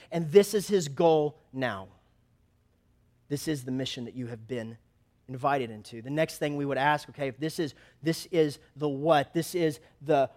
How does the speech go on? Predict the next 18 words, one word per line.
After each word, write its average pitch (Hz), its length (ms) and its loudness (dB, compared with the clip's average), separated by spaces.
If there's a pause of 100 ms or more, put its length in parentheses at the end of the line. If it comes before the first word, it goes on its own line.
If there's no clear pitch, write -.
what 156 260 2
God 151 220 8
has 147 140 -2
planned 151 400 2
for 143 120 -6
history, 147 460 -2
the 139 80 -6
next 156 260 0
question 147 340 0
is, 143 80 -4
I'm 151 80 -2
not 147 100 -2
gonna 143 100 -4
go 147 160 -4
into 147 160 -8
this 131 140 -4
a 139 60 -6
lot, 135 220 -2